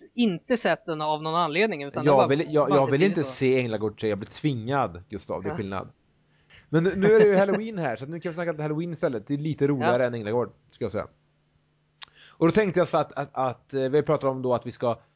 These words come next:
Speaker 2: vi ska lista, eh, tre riktigt läskiga ögonblick. Och
Speaker 1: Ja.
Speaker 2: genom det tipsar vi även om tre filmer. Och efter det så, eh, kan vi också tipsa om, om, om någon film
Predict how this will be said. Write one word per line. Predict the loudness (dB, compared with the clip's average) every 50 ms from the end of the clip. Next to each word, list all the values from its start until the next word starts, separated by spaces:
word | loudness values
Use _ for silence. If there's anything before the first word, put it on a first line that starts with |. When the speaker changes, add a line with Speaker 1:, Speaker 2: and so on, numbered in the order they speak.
| _ _
Speaker 2:
vi | -10 0
ska | 2 2
lista, | 2 2 -2 -4 -4 -14 -18 -4 0 0 0 0 -2 -4 -6
eh, | -6 -4 -4 -4 -4 -4
tre | -6 _ -4 0 2 2 2 4 2 2 0 -2 _ _ _ _
riktigt | -4 -2 0 0 0 0
läskiga | 0 -2 -2 -2 -10 -18 -20 -6 _ -2 0 2
ögonblick. | 2 2 2 2 -2 -2 -2 -4 -6 -6 _ _ -20 -20 _ _ _ _ _
Och | -2 -2 -2 -2 -8
Speaker 1:
Ja. | -2 2 2
Speaker 2:
genom | 4 4 2 2
det | 0 0 0 0 -2 -2 -4 -8
tipsar | -8 -8 -6 -2 -2 0
vi | 2 2
även | 2 2 0 -4
om | -8 -6
tre | -4 -4 -4 -2
filmer. | -2 -4 -2 -2 -4 -4 -4 -6 -10 -20 -6 0
Och | 0 0
efter | 0 0 -4 -4
det | 0 2 2 2 2 0 -4 _ _ _ _
så, | _ -8 -8 -8 _ -16 -6
eh, | -2 0 2 2 2 2 0
kan | -2 -2 -2
vi | -2
också | -4 -6 -4
tipsa | -4 -4 -4 -4 -2 -2 -2
om, | 0 -2 -4 -2
om, | -4 -4 -4 -4 -4
om | -4 -4 -2 -2 -2
någon | -2 -2 0
film | 0 0 0 0 -4 -10 -14